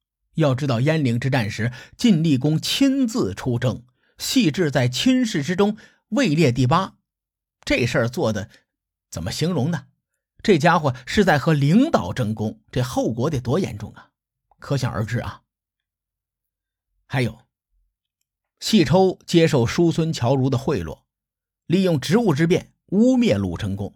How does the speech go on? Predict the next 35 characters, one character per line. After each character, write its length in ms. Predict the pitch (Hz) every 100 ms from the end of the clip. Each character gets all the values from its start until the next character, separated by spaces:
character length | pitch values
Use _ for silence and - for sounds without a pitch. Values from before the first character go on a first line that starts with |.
| _
哎， 160 | - -
就， 100 | - -
就 120 | 123
等 200 | 131 175
等 160 | 196 -
吧。 260 | 113 - _ _ _ _ _ _ _ _ _ _ _ _ _
所 180 | - 208
以 60 | 220
说， 200 | 175 190 -
关 240 | - 180 240
于 200 | 151 190
三 340 | - 277 269
系 180 | - 127
权 280 | 123 120 170
力 120 | 170
膨 300 | 113 - 160
胀 220 | 220 151
的 80 | 113
例 180 | 185 117
子 80 | 101
很 260 | - -
多， 280 | 92 156 -
咱 180 | - 101
们 80 | 127
在 140 | 139
这 80 | 123
儿 100 | 120
呢 160 | 90 -
就 120 | 95
不 160 | 104 131
一 240 | 113 160
一 100 | 185
列 200 | - -
举 140 | 110 -
了。 180 | -